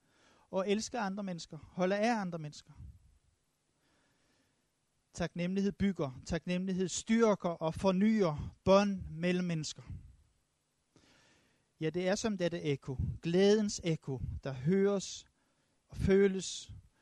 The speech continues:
længe efter, at den gode gerning er gjort.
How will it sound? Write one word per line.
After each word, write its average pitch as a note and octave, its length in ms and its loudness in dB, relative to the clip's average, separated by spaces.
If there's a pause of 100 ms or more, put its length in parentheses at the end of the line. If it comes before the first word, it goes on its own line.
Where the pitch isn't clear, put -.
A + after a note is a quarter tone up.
(360)
længe F3+ 540 0
efter, D3+ 360 -2 (800)
at E3 120 -4
den E3 140 -4
gode D3+ 320 2
gerning C#3+ 260 -2
er C#3+ 100 0
gjort. C#3 440 -6